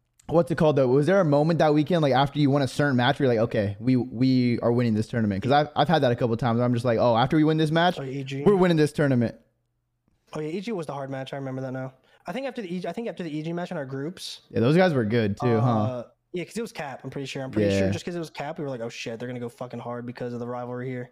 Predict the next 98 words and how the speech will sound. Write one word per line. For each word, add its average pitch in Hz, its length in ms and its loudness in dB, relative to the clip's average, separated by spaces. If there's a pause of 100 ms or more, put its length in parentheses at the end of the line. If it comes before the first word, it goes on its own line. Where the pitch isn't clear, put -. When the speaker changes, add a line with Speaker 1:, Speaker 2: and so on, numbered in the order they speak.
Speaker 1:
Nah, 104 160 0
those 156 180 4
guys 180 160 4
were 139 80 4
Speaker 2:
I'm, 127 60 4
Speaker 1:
really 123 240 4
Speaker 2:
I'm 107 60 0
pretty 123 160 4
Speaker 1:
good. 113 80 2
Speaker 2:
sure - 80 -4
those, 220 200 -6 (640)
pretty 214 160 -6
sure 254 180 -8
that 165 160 -8
match 165 180 -8
was 139 140 -8
hella 156 220 -8
close, 147 420 -10
and 131 480 -6 (140)
I 151 80 -10
think 226 180 -10
after 180 220 -10
that, 156 200 -6
and 185 100 -10
then 165 60 -8
we 151 60 -8
got 156 140 -8
out 151 80 -6
of, 143 80 -8 (340)
that 202 140 -6
was 247 80 -8
still 311 160 -8
in 180 80 -10
groups, 180 240 -8
I'm 139 40 -14
pretty 131 160 -8
sure. 120 280 -10 (260)
Speaker 1:
Nah, 131 140 4
I 143 60 4
think 170 80 4
that 190 80 6
Speaker 2:
So - 20 4
Speaker 1:
was 143 60 4
Speaker 2:
after 127 100 4
we - 20 6
got 131 140 4
Speaker 1:
bracket. 127 60 2
Speaker 2:
out 110 160 2
of - 40 -8
Speaker 1:
I 131 60 4
think, 175 120 4
I 143 40 2
Speaker 2:
Cap, 160 80 4
Speaker 1:
think 175 100 4
that 170 40 4
was 143 120 4
bracket. 127 260 4
I 117 40 4
was 139 100 4
Speaker 2:
was 127 60 4
that, - 20 4
Speaker 1:
watching 127 220 2
Speaker 2:
was 120 80 2
Speaker 1:
that. 117 100 2
Speaker 2:
that - 60 -6
Speaker 1:
I 117 60 6
Speaker 2:
first 139 40 6
round 143 100 6
of 131 60 -2
Speaker 1:
was, 240 140 -2
Speaker 2:
bracket? 277 220 -8 (320)
Speaker 1:
I, 135 100 2
it 139 120 2
was 170 140 2
fir-, - 220 -4
I 151 80 6
think 185 100 4
it - 40 2
was 185 120 2
second 147 220 0
round 131 100 2
of 120 60 2
bracket. 113 220 4
I 135 40 6
remember 151 240 4
watching 120 360 2
that 107 140 4
match. 107 220 0
Like, 113 140 2
those 151 240 4
E-, 160 60 4
those 147 260 2
E 143 80 4
G 131 140 2
guys 127 200 4
were, 120 80 0
like, 104 240 2
Speaker 2:
Oh, 175 260 -6